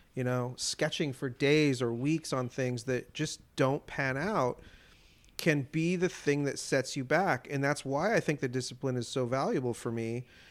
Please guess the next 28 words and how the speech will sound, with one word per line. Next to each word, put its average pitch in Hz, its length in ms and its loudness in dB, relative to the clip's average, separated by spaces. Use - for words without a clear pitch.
is 131 100 -6
because 147 260 0
if 139 100 -2
you 175 100 2
can 180 160 0
push - 380 4
through 170 360 2
that 131 300 4
trench 196 460 0
and 135 100 -6
come 151 140 -2
out 143 120 4
on 143 120 0
the 135 100 0
other 123 160 0
side, 175 420 2
what 135 140 -2
you 123 100 -6
find 185 480 2
is 127 160 0
you've 127 180 -2
learned 170 680 4
from 139 180 -2
all 131 260 2
of 120 100 0
those 120 220 -2
things 127 280 -4
that 120 300 0